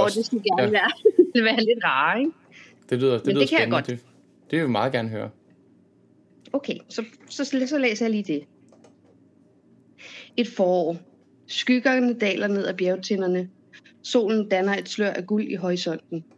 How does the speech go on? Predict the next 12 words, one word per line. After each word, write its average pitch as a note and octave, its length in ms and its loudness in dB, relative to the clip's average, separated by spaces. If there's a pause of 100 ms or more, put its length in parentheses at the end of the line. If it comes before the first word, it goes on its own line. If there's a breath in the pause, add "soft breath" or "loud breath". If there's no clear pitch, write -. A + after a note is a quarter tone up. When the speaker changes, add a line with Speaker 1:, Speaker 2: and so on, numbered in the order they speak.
(640)
Speaker 2:
Kærligheden F#3+ 500 2
blomstrer F#3 400 -2
som F#3+ 160 -2
en F#3+ 100 -2
duftende G3+ 340 -4
rosenknop. F#3+ 600 -2 (800)
Yndige A3+ 300 2
sjæle G3 400 0 (180)
går F#3+ 100 -6
side F#3 280 -2
om F#3+ 80 0
side. D#3 360 -6